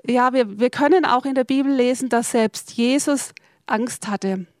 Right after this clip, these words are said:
In dieser, in diesem, an diesem Abend im Garten Gethsemane steht sogar drin, er hatte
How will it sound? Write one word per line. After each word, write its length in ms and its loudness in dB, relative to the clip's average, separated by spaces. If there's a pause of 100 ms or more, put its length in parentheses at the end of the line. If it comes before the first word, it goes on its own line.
(640)
In 220 -2
dieser, 520 0
in 160 -2
diesem, 540 0 (300)
an 120 2
diesem 280 0
Abend 400 2
im 160 -2
Garten 340 0
Gethsemane 960 2 (640)
steht 360 2
sogar 300 2
drin, 320 0
er 220 0
hatte 380 2